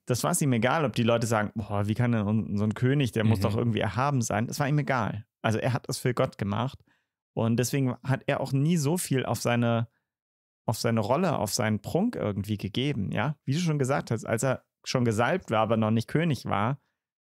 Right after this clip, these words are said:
Speaker 1: hat er auch nicht darauf gestrebt, jetzt möglichst schnell König zu werden, sondern er hat das so
Speaker 2: Mhm.
Speaker 1: angenommen. Und das finde ich auch etwas, dieses Sanftmütige, das sieht man ganz stark bei Jesus. Ähm,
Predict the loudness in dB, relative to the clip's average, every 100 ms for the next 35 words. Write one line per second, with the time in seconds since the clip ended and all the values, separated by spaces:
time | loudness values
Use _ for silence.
0 | -4 -2 0 0 0 0 0 0 0 0
1 | 0 -2 -2 -2 -2 0 0 0 0 0
2 | -2 -2 0 0 0 0 0 -4 -4 -2
3 | 0 -2 -2 -2 0 0 0 0 -2 -2
4 | -2 -4 -8 _ _ _ _ _ _ -4
5 | 0 0 0 -4 -6 _ _ -6 -2 -2
6 | -2 -2 -2 -2 -2 -2 -2 -2 -2 -2
7 | -2 -2 -2 -2 -2 -2 -4 -6 -4 -2
8 | -2 -4 -2 -4 -4 -4 -2 0 0 0
9 | -2 -4 -8 _ _ _ _ -4 -2 0
10 | 0 -2